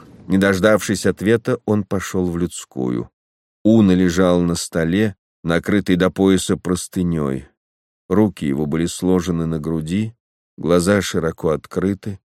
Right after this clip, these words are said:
рот сведён гримасой. Понурые слуги стояли вокруг стола и слушали, как бормочет монах в углу. Всхлипывала кухарка. Румата, не спуская глаз с лица мальчика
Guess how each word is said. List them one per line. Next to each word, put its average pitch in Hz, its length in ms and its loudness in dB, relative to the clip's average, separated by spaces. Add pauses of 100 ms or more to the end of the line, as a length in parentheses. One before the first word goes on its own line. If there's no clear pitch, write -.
(140)
рот 92 340 2
сведён 82 560 -2
гримасой. 71 800 -6 (540)
Понурые 123 500 4
слуги 120 480 2
стояли 104 520 2
вокруг 95 420 0
стола 101 560 2 (260)
и 85 100 -6
слушали, 110 560 0
как 92 300 0
бормочет 98 720 0
монах 92 560 0
в 62 100 -10
углу. 57 460 -6 (560)
Всхлипывала 92 640 0
кухарка. - 800 -6 (540)
Румата, 95 480 2
не 76 80 -4
спуская 85 540 -2
глаз 90 380 2
с - 100 -10
лица 76 360 -6
мальчика 87 640 -4